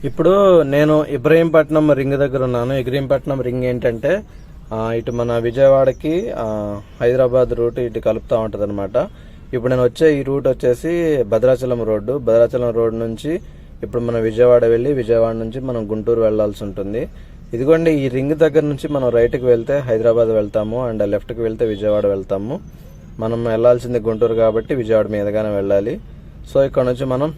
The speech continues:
లెఫ్ట్కి తిరుగుదాం. ఇక్కడ నైట్ పూట అయితే చాలా వరకు చెకింగ్లు జరుగుతూ ఉంటాయి ఈ రింగ్ దగ్గరే. నైట్ పూట ఎవరైనా వచ్చే వాళ్ళు ఉంటే మాత్రం రింగ్ దగ్గర కొంచెం జాగ్రత్తగా రావాలి.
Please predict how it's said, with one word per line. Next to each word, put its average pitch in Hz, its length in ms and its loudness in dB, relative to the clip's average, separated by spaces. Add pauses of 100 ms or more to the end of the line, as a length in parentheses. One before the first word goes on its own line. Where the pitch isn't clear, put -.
లెఫ్ట్కి 113 340 -4
తిరుగుదాం. 107 500 -4 (880)
ఇక్కడ 113 180 -4
నైట్ 127 320 -2
పూట 139 160 0
అయితే 135 280 0 (100)
చాలా 120 240 2
వరకు 123 220 0 (120)
చెకింగ్లు 110 320 -6
జరుగుతూ 107 440 -4
ఉంటాయి 101 380 -4
ఈ 101 40 -6
రింగ్ 98 240 -8
దగ్గరే. 101 440 -8 (580)
నైట్ 107 200 -8
పూట 117 140 -2
ఎవరైనా 113 220 -2
వచ్చే 107 180 -6
వాళ్ళు 104 240 -4
ఉంటే 104 180 -6
మాత్రం 107 340 -6
రింగ్ 104 140 -6
దగ్గర 101 320 -4
కొంచెం 107 420 -10 (200)
జాగ్రత్తగా 92 420 -6
రావాలి. 87 460 -6